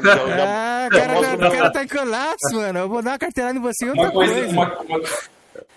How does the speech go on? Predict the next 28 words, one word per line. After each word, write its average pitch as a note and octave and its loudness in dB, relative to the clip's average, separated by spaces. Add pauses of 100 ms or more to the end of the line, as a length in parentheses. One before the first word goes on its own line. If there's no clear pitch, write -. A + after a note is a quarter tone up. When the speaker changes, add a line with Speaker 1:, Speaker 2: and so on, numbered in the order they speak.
Speaker 2:
É E3 -2
Speaker 3:
uma G3 4
Speaker 2:
sobre G3+ 4
Speaker 3:
coisa B3+ 0
que G#3 0
eu F3+ 2
Speaker 2:
a E3 0
Digital F3 2
Speaker 3:
vejo - -6
muito. - -4 (160)
Speaker 2:
Foundry. G#3 -2
Eu C#3 -4
quero F#3+ -4
falar G#3 -4
sobre G#3 -6
o - -4
Jorginho A3 -4
disso G#3+ -4
aí. D#3 -6 (420)
A - -14 (120)
Microsoft G3 -4
falou, G3+ -2
Speaker 3:
Olha, - 2
Speaker 2:
não G3+ -2
Speaker 3:
cara, B3+ 2
Speaker 2:
analisa, G3+ -2
Speaker 3:
justiça. C#3+ -2
Speaker 2:
é. C#3+ -4